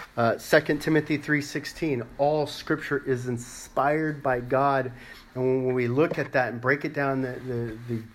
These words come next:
the Greek, we see that it's God-breathed. All scripture is God-breathed. It's all God spoken. We see that God creates the universe. How? By speaking.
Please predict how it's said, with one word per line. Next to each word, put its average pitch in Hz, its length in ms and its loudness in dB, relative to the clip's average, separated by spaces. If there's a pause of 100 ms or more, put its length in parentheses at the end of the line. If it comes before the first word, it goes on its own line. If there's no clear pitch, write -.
the 127 80 0
Greek, 143 340 -2
we 127 80 -6
see 131 180 -6
that 123 140 -4
it's 120 220 -4
God-breathed. 117 1400 0 (520)
All 170 600 4 (120)
scripture - 880 -2
is 117 260 -4
God-breathed. 131 840 0
It's 117 160 -4 (100)
all 147 360 2
God 123 480 0
spoken. - 880 -10 (1000)
We 107 100 -8
see - 220 -6
that 113 200 -4
God 110 260 -2
creates - 440 -8
the 120 120 -8
universe. 123 640 0
How? 147 420 -2 (640)
By 107 140 -8
speaking. 107 880 -8